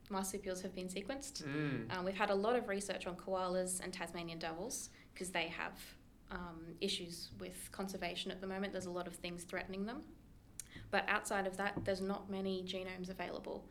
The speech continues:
Speaker 1: So usually step one is you would look through the genome or the D N A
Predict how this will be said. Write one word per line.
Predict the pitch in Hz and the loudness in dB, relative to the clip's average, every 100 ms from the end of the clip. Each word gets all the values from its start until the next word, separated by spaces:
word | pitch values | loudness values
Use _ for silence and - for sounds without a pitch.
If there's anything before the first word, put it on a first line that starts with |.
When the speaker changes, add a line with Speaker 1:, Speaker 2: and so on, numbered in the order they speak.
| - - - - | -16 -16 -18 -12
Speaker 1:
So | - 196 185 180 - - | -2 2 4 4 0 -6
usually | 180 214 226 214 196 180 180 | -2 0 2 4 4 2 -2
step | - - 196 | -2 0 2
one | 190 185 | 2 2
is | 180 180 | 2 0
you | 180 | -2
would | 185 | 0
look | 190 196 | -2 -4
through | - 180 | -4 -4
the | |
genome | 180 180 180 196 190 | -2 0 0 2 2
or | |
the | 185 | 0
D | 180 170 | -2 -2
N | 170 | -2
A | 185 | -2